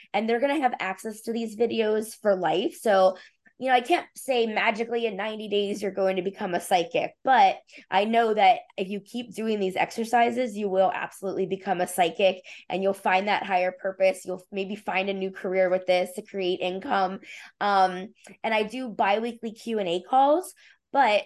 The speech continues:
they also have access to me all the time because I literally can talk about this stuff all day. So if they ever have questions, they can reach out to me so they're not stuck.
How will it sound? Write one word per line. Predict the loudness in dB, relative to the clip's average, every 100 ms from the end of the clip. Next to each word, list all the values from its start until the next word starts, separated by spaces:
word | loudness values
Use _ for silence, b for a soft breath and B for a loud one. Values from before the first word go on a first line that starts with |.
| -4
they | -4 0
also | 0 0 -2
have | -2
access | -4 -6 -12
to | -10
me | -8 0
all | 4 4
the | 2
time | -4 -4 -4
because | -4 -8 -4
I | -4
literally | -2 0 2 0
can | -2 -4
talk | -4 0
about | 0 0
this | -4 -2
stuff | -2 0
all | 2 2
day. | 0 -4 -2
So | 2 4 4 B B -6
if | -2
they | 0 2
ever | 2 4
have | 2 4
questions, | 4 4 2 0 0 -4
they | -6
can | -6
reach | -8 -8 -2
out | 0 0 -2
to | -6
me | -6
so | -4 -2
they're | 0
not | 0 -2 -6
stuck. | 0 0 0